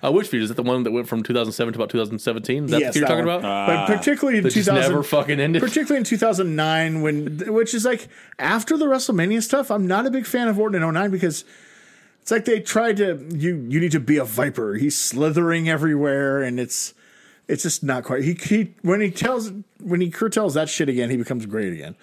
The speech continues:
Speaker 2: The feud with Christian in two thousand eleven is
Speaker 3: One
Speaker 2: all
Speaker 3: more
Speaker 2: time.
Speaker 3: match.
Speaker 2: It's
Speaker 3: One
Speaker 2: all time.
Speaker 3: more match.
Speaker 1: Mm-hmm.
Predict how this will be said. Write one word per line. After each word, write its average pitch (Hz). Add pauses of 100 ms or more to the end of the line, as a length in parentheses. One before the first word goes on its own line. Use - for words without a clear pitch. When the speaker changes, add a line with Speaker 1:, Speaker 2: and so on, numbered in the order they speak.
(500)
Speaker 2:
The 160
feud 233
with 226
Christian 165
in 104
two 135
thousand 127
eleven 104 (460)
is -
Speaker 3:
One 139
Speaker 2:
all 127
Speaker 3:
more 135
Speaker 2:
time. 123
Speaker 3:
match. 104
Speaker 2:
It's 110
Speaker 3:
One 110
Speaker 2:
all -
time. 160
Speaker 3:
more 151
match. 117
Speaker 1:
Mm-hmm. 110